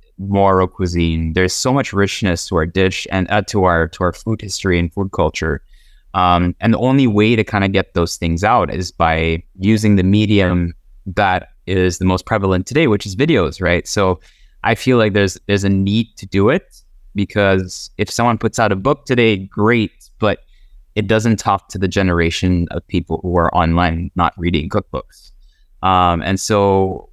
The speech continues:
we, we feel it's important because it's a question of inclusivity, but it's also a question of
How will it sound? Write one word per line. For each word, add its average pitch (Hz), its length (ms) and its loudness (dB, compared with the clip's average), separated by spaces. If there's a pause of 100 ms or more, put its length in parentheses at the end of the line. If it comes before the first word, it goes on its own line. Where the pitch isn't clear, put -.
we, 120 260 2
we 131 180 2
feel 131 240 0
it's 110 120 -2
important 117 440 0
because 107 320 0
it's - 360 -8
a 98 120 0
question - 420 -4
of 85 180 0 (140)
inclusivity, 120 720 0
but 98 100 2
it's 92 120 -4
also 95 200 -2
a 90 40 -2
question 87 420 -4
of - 340 -4